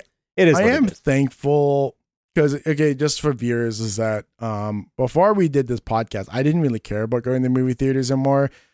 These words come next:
Speaker 2: I got kinda used to the covid method of just watching movies at home.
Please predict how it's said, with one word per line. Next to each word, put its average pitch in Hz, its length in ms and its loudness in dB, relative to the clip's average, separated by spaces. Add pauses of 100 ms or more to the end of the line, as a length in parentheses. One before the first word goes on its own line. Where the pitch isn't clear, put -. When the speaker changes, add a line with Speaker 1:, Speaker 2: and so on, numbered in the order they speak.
(140)
Speaker 2:
I 147 60 0
got 143 180 2
kinda 131 220 0
used 117 200 -2
to 117 60 -2
the 110 120 -4
covid 117 360 -2
method 123 400 -2
of 110 80 -6
just 104 180 -8
watching 101 300 -6
movies 113 220 -4
at 104 100 -4
home. 104 400 -6